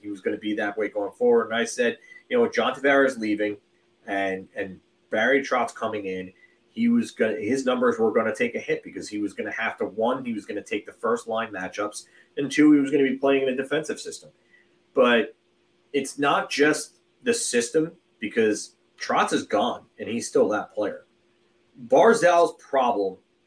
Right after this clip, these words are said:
is not just that he plays in a certain system that may not tailor to his needs, but it, it's up here. It's up here. It's his decision-making process. It's holding on to the puck too long. It's making too many moves.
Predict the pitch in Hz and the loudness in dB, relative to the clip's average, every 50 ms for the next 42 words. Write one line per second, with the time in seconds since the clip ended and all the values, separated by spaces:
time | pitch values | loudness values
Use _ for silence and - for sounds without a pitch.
0 | _ _ _ 113 113 107 104 104 104 101 98 - - - _ _ _ _ _ _ | _ _ _ -6 -2 0 2 2 2 2 -2 -6 -10 -16 _ _ _ _ _ _
1 | _ _ 120 113 113 117 113 117 117 - - 143 135 110 - - - - _ _ | _ _ -14 -10 -6 -4 -4 -4 -4 -4 -2 0 0 0 0 -4 -10 -16 _ _
2 | _ _ 131 117 110 107 104 101 95 - _ _ _ _ _ _ _ _ _ _ | _ _ -2 -2 0 -2 -2 -6 -8 -10 _ _ _ _ _ _ _ _ _ _
3 | _ _ _ - - 113 104 - - - - 117 113 107 101 101 92 90 - - | _ _ _ -14 -14 -12 -14 -14 -8 -4 -2 0 0 0 -2 -6 -8 -10 -10 -10
4 | - - - 113 107 104 - - - - - 117 110 110 - - 156 139 139 131 | -10 -8 -6 -6 -8 -8 -10 -10 -10 -8 -6 -6 -6 -6 -4 -4 -4 -4 -4 -8
5 | 117 - 104 104 107 113 117 117 117 120 123 120 - _ _ _ _ _ - - | -10 -12 -12 -10 -10 -8 -8 -6 -6 -8 -8 -10 -12 _ _ _ _ _ -20 -12
6 | - 127 131 131 131 131 127 - - 139 135 135 135 139 143 147 147 147 147 - | -8 -4 -2 -2 -2 -2 -4 -6 -8 -8 -8 -8 -6 -6 -6 -6 -6 -6 -8 -14
7 | - _ _ _ _ _ _ _ _ _ _ _ _ _ _ 151 139 139 135 135 | -20 _ _ _ _ _ _ _ _ _ _ _ _ _ _ 4 6 6 4 4
8 | - - 135 135 135 175 - - - - 151 - - - - _ _ _ _ _ | -2 -6 -6 -4 -2 -2 -4 -4 -2 0 2 2 2 0 -4 _ _ _ _ _
9 | _ _ _ _ 120 117 - - - - - 139 123 104 98 - 117 107 - 117 | _ _ _ _ -8 2 2 2 2 2 0 0 0 0 -2 -4 -8 -10 -8 -10
10 | 107 - 143 127 117 120 117 104 - - 95 - - - - - - - - - | -2 0 0 0 0 -2 -4 -6 -8 -10 -16 -18 -16 -14 -14 -14 -14 -16 -16 -18
11 | - - _ _ - 135 - - 151 151 151 147 131 135 139 135 - - 123 - | -20 -20 _ _ -10 -8 0 4 4 6 6 4 4 2 2 0 0 -2 -8 -8
12 | - 120 107 - - - 90 - - - - _ _ _ - 104 - - 147 139 | -6 -6 -8 -8 -10 -14 -20 -20 -20 -20 -20 _ _ _ -20 -20 -2 0 0 0
13 | 131 127 117 - 135 139 139 135 131 123 110 98 85 - - - - | 0 -4 -8 -6 -4 0 2 2 2 0 -2 -4 -6 -8 -14 -20 -20